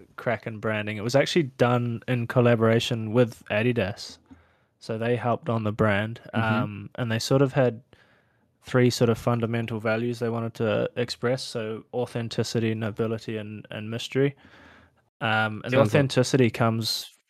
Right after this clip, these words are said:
Speaker 1: from, um, sort of their history in hockey, and Seattle Metropolitans were actually the first team south of the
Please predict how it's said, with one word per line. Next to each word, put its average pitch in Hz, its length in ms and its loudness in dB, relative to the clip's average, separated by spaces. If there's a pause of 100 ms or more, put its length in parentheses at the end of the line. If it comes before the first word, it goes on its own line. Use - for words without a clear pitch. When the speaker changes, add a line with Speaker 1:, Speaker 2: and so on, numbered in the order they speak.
Speaker 1:
from, 107 580 -2 (720)
um, 101 680 -4
sort 117 180 -4
of 107 80 -6
their 113 120 -4
history 117 380 -6
in 113 100 -6
hockey, 117 340 0
and 113 320 -4
Seattle 120 680 4 (720)
Metropolitans 120 1040 -2
were 113 100 0
actually 110 240 -4
the 110 60 -4
first - 720 -4
team 117 320 -4
south 117 440 0
of 113 180 0
the 110 380 -2